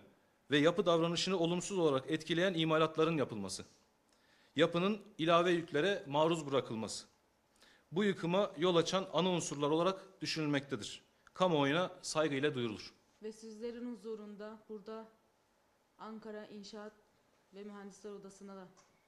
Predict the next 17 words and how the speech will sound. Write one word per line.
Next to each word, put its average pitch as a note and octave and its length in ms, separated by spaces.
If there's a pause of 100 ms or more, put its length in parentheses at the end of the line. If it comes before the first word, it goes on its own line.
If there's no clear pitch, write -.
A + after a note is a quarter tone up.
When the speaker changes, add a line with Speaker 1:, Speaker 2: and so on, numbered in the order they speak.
(120)
Speaker 2:
çok G#3+ 200
teşekkür F#3+ 380
ediyorum. F3 400 (920)
Ben, A3+ 340
e, G#3+ 360
Kasım A#3 340
ayında G#3 520 (1400)
Ankara G#3+ 360
İMO A3 220
Şubesi'ne G3+ 640 (100)
kısa G#3+ 280
bir G3+ 100
mail G3 320
atmıştım. F3 540 (2000)
E, E3 60 (300)
depremi G#3+ 360
yaşadığımı G3+ 720